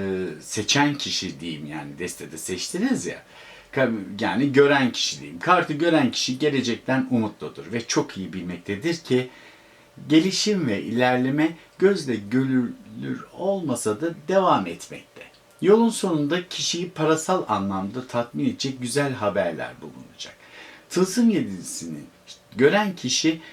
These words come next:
beklemeyi bilen ve sabırlı bir bireydir. Beklediği her ne ise sonucu bugün almayacağını bilir ve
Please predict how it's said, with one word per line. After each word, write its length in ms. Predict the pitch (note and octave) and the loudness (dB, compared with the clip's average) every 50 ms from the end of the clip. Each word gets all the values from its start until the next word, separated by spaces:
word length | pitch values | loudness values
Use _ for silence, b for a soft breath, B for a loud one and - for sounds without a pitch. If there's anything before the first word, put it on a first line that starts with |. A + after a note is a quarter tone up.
| B B | B B
beklemeyi 680 | B2 D3 D#3 D#3 - - D#3 D#3 D3+ C#3+ C#3 C3 A2+ G2+ | 4 4 4 4 2 0 0 2 4 4 4 4 2 0
bilen 340 | G#2 G2 F#2+ F2+ G2 A#2 B B B B B - | 0 0 0 0 0 -4 B B B B B -2
ve 160 | C3+ B2+ B2+ - - - | -2 -2 -2 -4 -10 -12
sabırlı 600 | - - B2 G#2+ F#2+ A#2+ A#2+ B2 D#3 F3+ D#3+ A#2 | -4 -2 -2 0 2 2 2 2 0 -2 -4 -4
bir 220 | F#2 F2+ D#2+ - | -6 -6 -6 -6
bireydir. 560 | E2+ D#2+ D2 C#2+ C#2 C2 - - - - - - b b b b b b b _ - | -10 -10 -10 -12 -14 -16 -18 -20 -20 -20 -20 -20 b b b b b b b _ -6
Beklediği 440 | G#2 G2+ - - A#2 G2+ A#2 B2 A2 | -6 -6 -2 -4 -4 -2 0 -2 -2
her 600 | - - - - - D3+ F#3 G#3 G#3 F#3 D#3+ C#3 | -4 -8 -10 -6 0 2 2 2 2 2 0 0
ne 80 | A#2+ | 0
ise 520 | G#2+ - - - - - - G2 E2+ - - - _ _ - | 0 -2 -6 -8 -8 -6 -4 -4 -4 -6 -10 -16 _ _ -14
sonucu 580 | - - A2+ A#2 A#2 A2+ G#2+ A2 G#2+ F#2+ F#2+ | -8 -4 0 0 0 0 0 -2 -4 -4 -4
bugün 360 | A#2 B2+ A#2+ C3 A#2+ A#2 A#2 - - _ _ - | -6 -2 2 2 2 2 2 0 -8 _ _ 2
almayacağını 800 | A#2+ C#3+ D3+ D3 C3+ A#2 G#2 F#2 E2+ F#2+ F#2+ F2+ F2 F2 E2+ | 4 4 4 4 2 0 0 -2 -4 -4 -4 -4 -6 -6 -6
bilir 280 | G#2 A2+ A#2+ C3 B2+ A#2+ | -6 -4 -2 -2 -2 0
ve 160 | C#3+ D3+ D3+ | 0 -2 -2